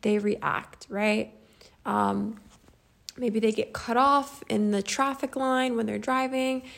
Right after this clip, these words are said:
they have this emotional reaction.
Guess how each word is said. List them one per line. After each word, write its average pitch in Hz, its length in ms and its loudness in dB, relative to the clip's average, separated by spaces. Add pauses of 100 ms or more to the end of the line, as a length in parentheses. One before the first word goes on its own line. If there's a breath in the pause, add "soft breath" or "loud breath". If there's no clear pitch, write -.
(320 loud breath)
they 220 200 6
have 202 240 0
this 196 180 -2
emotional 196 540 0
reaction. - 640 -6